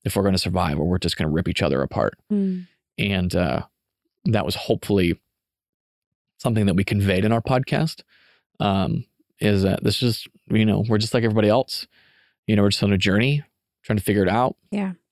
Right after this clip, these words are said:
Speaker 1: Trying to figure out our marriage, kids, and so forth. But we're just so grateful. We're so grateful that you decided to listen. Like I said, this podcast will live on, um, all forty-five episodes.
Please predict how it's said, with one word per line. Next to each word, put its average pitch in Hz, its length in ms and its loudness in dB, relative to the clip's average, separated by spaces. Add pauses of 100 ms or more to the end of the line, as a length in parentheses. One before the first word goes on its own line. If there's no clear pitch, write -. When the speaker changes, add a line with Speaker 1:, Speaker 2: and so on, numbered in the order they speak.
(160)
Speaker 1:
Trying 101 100 0
to - 40 -10
figure 101 120 0
out 92 40 0
our 87 60 0
marriage, 113 380 0
kids, 117 240 -2
and 110 100 -4
so 110 140 0
forth. 107 280 0
But - 140 -4 (500)
we're 160 80 4
just 160 140 2
so 165 80 2
grateful. - 520 0 (180)
We're 120 60 -2
so 147 160 0
grateful 123 380 0
that 104 80 2
you 98 80 4
decided 104 360 2
to 101 80 2
listen. 98 640 2
Like 90 100 -2
I - 20 -2
said, 98 140 -4
this 104 80 -4
podcast 104 480 -2
will 92 100 -2
live 95 140 2
on, 95 340 0 (640)
um, 87 420 -2
all 104 200 2
forty-five 104 340 2
episodes. 95 640 0